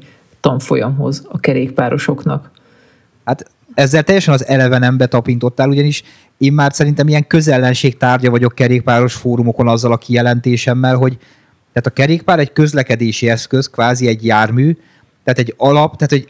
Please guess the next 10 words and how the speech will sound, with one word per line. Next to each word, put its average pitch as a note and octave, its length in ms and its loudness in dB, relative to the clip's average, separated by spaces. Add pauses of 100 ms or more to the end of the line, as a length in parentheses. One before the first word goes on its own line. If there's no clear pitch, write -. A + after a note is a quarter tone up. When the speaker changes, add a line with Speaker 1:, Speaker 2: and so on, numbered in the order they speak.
(120)
Speaker 2:
egy A#2+ 160 -4
kressz F#3+ 320 0
vizsgával C#3 680 0
rendelkeznie A#2+ 720 -2
kéne C3 280 -2
a A2 40 0
kerékpárosnak, C#3+ 1040 -2 (120)
ha - 200 -4
közúton A2+ 540 -2
közlekedik. F#2 640 -10